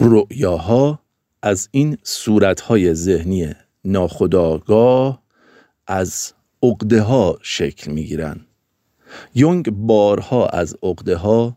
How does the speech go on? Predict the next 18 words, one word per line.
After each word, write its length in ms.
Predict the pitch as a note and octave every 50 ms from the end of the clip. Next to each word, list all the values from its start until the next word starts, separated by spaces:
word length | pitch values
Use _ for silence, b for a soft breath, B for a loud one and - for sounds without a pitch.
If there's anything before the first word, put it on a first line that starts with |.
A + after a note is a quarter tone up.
| _ _
به 180 | - - - - -
عنوان 640 | A2 G2+ F#2+ G2 G2 A2+ A#2+ A#2+ G2+ F#2 E2+ D#2+ F2+ b b b b b
معماران 1300 | - - G#2 G#2 G2+ F2 - F#2+ F#2 F2+ F#2+ F#2+ F#2 F#2 F#2 F#2 F#2+ G2 A#2 A#2+ A#2+ A2+ A2+ A2+ A2 A2 - -
رؤیاهای 1160 | - G#2 G2+ F#2+ F#2+ F#2+ E2 - G2 F#2 F2+ F#2 E2+ E2+ D#2+ D2+ E2+ G#2+ G#2+ F#2+ F2+ E2+ F2
ما 220 | E2+ D#2 D#2 D#2 D2+
نام 380 | D#2 D#2 - D#2+ D#2+ - - -
برد. 380 | - D#2 D#2+ - - _ _ _ b b b b b b b b
این 240 | - A#2 B2 C3 A#2+
رو، 300 | A#2+ A#2 A#2 A2+ G2 - _ - -
اه، 180 | F2+ E2 D#2+
خیلی 440 | - - - - G#2+ F#2+ F#2+ E2 E2
مهمه، 540 | D#2+ E2 D#2 E2 E2 D#2 D#2 D#2 D2+ C#2+ - - _
خیلی 300 | _ - - F#2 E2 D#2+
یکی 300 | D#2 F2+ F2+ - - G2
از 180 | F2 - - B B B B B B
حرفهای 540 | B - D3 - - - - - F#2+ F2+ F#2+
مهم 420 | F#2+ F#2 E2 D#2 E2 G2 G2 F#2 F2
یونگه 540 | E2 D#2 E2+ D#2+ D#2+ D#2+ D2 C#2 - -